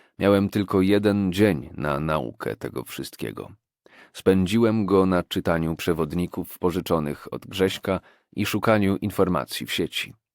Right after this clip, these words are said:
Na jednej z witryn internetowych wyznaczyłem sobie trasę przejazdu, według której wyszukałem wiadomości na temat mijanych obszarów. Wydrukowałem około dwieście stron,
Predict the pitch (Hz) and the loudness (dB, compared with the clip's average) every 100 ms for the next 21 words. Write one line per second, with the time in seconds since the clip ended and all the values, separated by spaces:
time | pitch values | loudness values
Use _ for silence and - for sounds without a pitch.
0 | _ _ _ - - 85 92 123 170 180 | _ _ _ -20 -4 0 4 4 4 2
1 | 143 98 101 139 - 76 - 95 90 85 | 2 2 0 0 -2 -4 -4 -4 0 0
2 | 90 87 127 107 90 - _ _ - 87 | 0 0 0 0 -4 -8 _ _ -4 2
3 | 120 123 113 - 208 160 151 139 120 104 | 4 6 4 2 2 2 0 0 2 4
4 | 98 104 90 85 92 90 73 - 90 101 | 4 2 0 2 4 4 2 -4 -4 0
5 | 90 80 82 - - - - 95 90 87 | 0 0 -2 -4 -10 -14 -8 0 2 2
6 | 104 101 98 - 90 82 82 85 85 80 | 2 0 -2 -2 0 2 4 2 0 -2
7 | 78 82 87 92 95 - - 50 - 76 | 0 2 4 4 2 -2 -12 -10 -6 -4
8 | 78 - 90 87 76 69 - - - 73 | -4 -2 0 2 0 -4 -10 -10 -2 0
9 | - - - - - - - - 95 110 | -2 -8 -14 -16 -20 -20 -12 0 2 4
10 | 120 117 131 160 143 - 98 104 104 95 | 2 4 4 6 4 2 2 4 6 6
11 | 101 123 - 107 - - 92 80 64 | 4 2 2 -2 -2 0 4 2 0